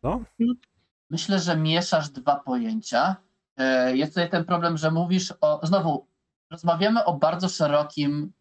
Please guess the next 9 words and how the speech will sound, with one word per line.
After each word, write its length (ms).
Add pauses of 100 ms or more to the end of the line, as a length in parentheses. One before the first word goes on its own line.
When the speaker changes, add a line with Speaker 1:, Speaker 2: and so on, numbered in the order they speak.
(140)
Speaker 2:
okresie 680 (360)
i 220
te 120
rzeczy 240
się 140
bardzo 320
zmieniały 600
w 60
czasie. 420